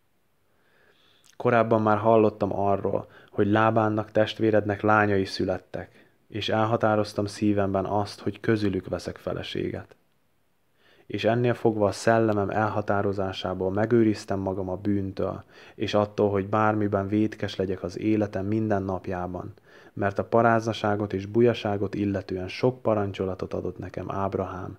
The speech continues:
atyám. És annak ellenére, hogy megparancsolta ez alatt a huszonkét év alatt, bátyám folyton késztetett mondván: „Testvérem, vedd el feleségül két feleségemnek egy húgát.“ De elvetettem azt,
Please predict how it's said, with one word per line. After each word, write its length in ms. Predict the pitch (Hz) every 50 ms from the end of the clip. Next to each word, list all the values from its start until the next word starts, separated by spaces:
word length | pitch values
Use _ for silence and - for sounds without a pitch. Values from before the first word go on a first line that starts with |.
| _ _
atyám. 600 | - - 95 92 - 95 90 90 92 98 101 - _ _ _ _ _ _ _ _ _ _ _ _ _ _ _ _ _ _ _ _ _ _ _ _ _ _ _ _ _ _ - - - - _
És 160 | - - -
annak 300 | 117 127 135 127 117 -
ellenére, 460 | 117 113 113 113 110 107 104 101 101
hogy 140 | 101 98 95
megparancsolta 840 | 107 117 120 117 - - 117 107 104 101 95 - 98 92 92 -
ez 160 | - 110 113 113
alatt 300 | 107 104 101 92 - 90
a 40 |
huszonkét 720 | 92 - 127 127 127 131 120 113 110 - 110 104 101 98 -
év 200 | 98 98 98 95
alatt, 400 | 95 92 92 90 - _ _ _ - - - - _
bátyám 520 | _ 113 107 107 110 110 107 - 104 101 101
folyton 540 | - - - 127 123 117 117 104 98 95 95
késztetett 640 | - - 110 110 104 - - - 95 - 90 87 -
mondván: 540 | 98 98 95 95 92 92 92 90 95 104 - _ - - _ _
„Testvérem, 580 | - 123 120 113 - - 113 101 98 95 95 101
vedd 260 | 113 131 127 127 127
el 100 | 113 110
feleségül 720 | - - 110 107 101 - - 101 95 95 92 95 92 -
két 280 | - - 120 117 113 -
feleségemnek 800 | - - 104 104 98 95 - 101 98 98 95 92 92 92 92 -
egy 240 | - 104 101 101 -
húgát.“ 640 | - 107 104 98 101 90 95 - - - - - - _ _ _ _ _ _ _ _ _ _ _ _ _ _ _ _ _ _ _ _ _ _ _
De 180 | - 110 110 -
elvetettem 720 | - 120 120 117 113 113 110 - 107 104 - - 98 95 95
azt, 300 | 92 92 - - -